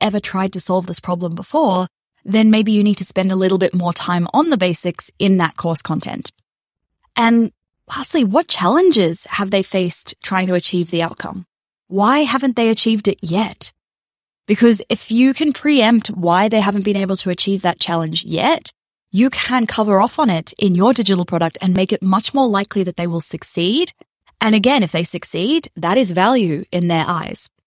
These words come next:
So understanding their relationship with the outcome adds value because often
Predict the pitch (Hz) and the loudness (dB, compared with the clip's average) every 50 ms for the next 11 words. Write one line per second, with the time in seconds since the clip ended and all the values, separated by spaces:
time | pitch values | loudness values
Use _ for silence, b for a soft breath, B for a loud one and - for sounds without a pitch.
0 | _ _ _ _ _ _ _ - - - - 285 339 381 - - 403 403 403 403 | _ _ _ _ _ _ _ -2 0 2 4 4 2 2 2 2 0 0 2 0
1 | 370 320 277 269 254 254 233 214 220 - 247 226 214 233 - 214 208 - - - | 0 2 2 2 2 2 2 2 2 2 2 2 2 0 -2 -4 -6 -6 -6 -2
2 | - 185 - - - 214 190 175 - - 190 202 196 - 180 190 190 214 233 233 | -2 -2 -2 -2 -4 -4 -4 -4 -2 0 0 0 0 0 0 2 2 4 4 2
3 | 208 190 180 - 185 - 208 202 196 196 - B B B B B B _ - 233 | 0 0 0 -2 -4 0 0 0 0 0 -4 B B B B B B _ -2 -2
4 | 247 - - 349 370 381 349 | -2 0 2 0 2 2 2